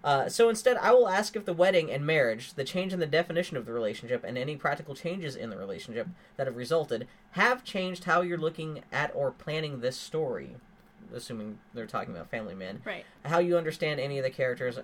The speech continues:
Speaker 1: and where they've been or where they're going.
Speaker 2: Wow, that's a deep question.
Speaker 1: Yeah.
Speaker 2: Uh, yeah, I did get married. It was great.
Speaker 1: You got, yeah, uh, September.
Speaker 2: Mm-hmm.
Speaker 1: Wasn't just a couple days ago your six-month anniversary?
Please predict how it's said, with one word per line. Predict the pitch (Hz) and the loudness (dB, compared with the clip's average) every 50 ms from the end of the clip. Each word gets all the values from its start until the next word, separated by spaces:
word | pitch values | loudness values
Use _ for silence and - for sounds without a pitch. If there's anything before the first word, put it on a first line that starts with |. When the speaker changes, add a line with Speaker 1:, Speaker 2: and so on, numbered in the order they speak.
| - - | -10 -8
Speaker 1:
and | 92 123 120 117 110 107 104 | -6 -4 -4 -4 -4 -4 -4
where | 113 117 110 120 117 | -2 -2 -2 -2 -2
they've | 117 117 110 104 - - | -2 -4 -6 -8 -8 -6
been | - 113 117 123 | -4 -4 -2 -4
or | 120 - 98 | -6 -8 -8
where | 87 85 87 85 - | -10 -10 -10 -10 -10
they're | - - - | -10 -12 -12
going. | - - - - - - - - - - - - | -12 -12 -12 -12 -12 -14 -14 -16 -18 -16 -10 -8
Speaker 2:
Wow, | 208 185 202 233 240 202 185 175 - - | -4 -2 0 2 2 0 -2 -4 -10 -10
that's | - 214 - - | -10 -10 -8 -8
a | 247 | -6
deep | 190 180 190 202 214 - - | -4 -4 -4 -4 -6 -10 -10
question. | - - 202 269 294 - - - - - 165 175 160 | -6 -4 -4 -4 -6 -8 -12 -14 -12 -12 -12 -12 -12
Speaker 1:
Yeah. | - - - - - - - - - - - - - - | -12 -16 -18 -18 -20 -20 -20 -20 -20 -20 -20 -14 0 6
Speaker 2:
Uh, | 233 247 247 233 - | 8 10 10 8 8
yeah, | 311 403 415 349 | 6 4 4 4
I | 302 294 | 4 2
did | 294 320 330 - | 0 -2 -4 -4
get | 285 - | -6 -8
married. | 240 240 233 226 226 226 226 | -8 -8 -8 -8 -10 -10 -10
It | 240 247 | -10 -12
was | 262 262 - - | -12 -14 -16 -14
great. | - 254 247 226 208 - - 139 | -14 -12 -12 -12 -14 -14 -14 -14
Speaker 1:
You | 127 123 | -8 -6
got, | 135 143 - - | -6 -4 -2 -2
yeah, | 233 311 370 190 127 - - | -2 -2 -2 -4 -6 -6 -6
uh, | 98 135 127 117 - - | -4 -4 -4 -4 -8 -12
September. | - - - 156 - - - 247 - - - 135 - - 220 | -14 -14 -12 -12 -10 -10 -12 -12 -12 -14 -16 -16 -14 -10 -8
Speaker 2:
Mm-hmm. | 220 220 208 233 233 | -8 -6 -6 -6 -6
Speaker 1:
Wasn't | 277 - - - 494 554 571 539 | -8 -6 6 8 10 10 10 8
just | 539 494 - | 4 2 2
a | - | -2
couple | - 466 480 466 | -2 -2 0 2
days | 466 466 427 427 | 2 2 2 2
ago | 466 466 440 | -2 -2 -2
your | 349 | -4
six-month | 285 - - - - 262 262 277 269 | -6 -8 -10 -12 -10 -10 -8 -8 -6
anniversary? | 240 240 233 247 247 254 247 - - 381 | -8 -8 -8 -8 -10 -10 -10 -12 -14 -12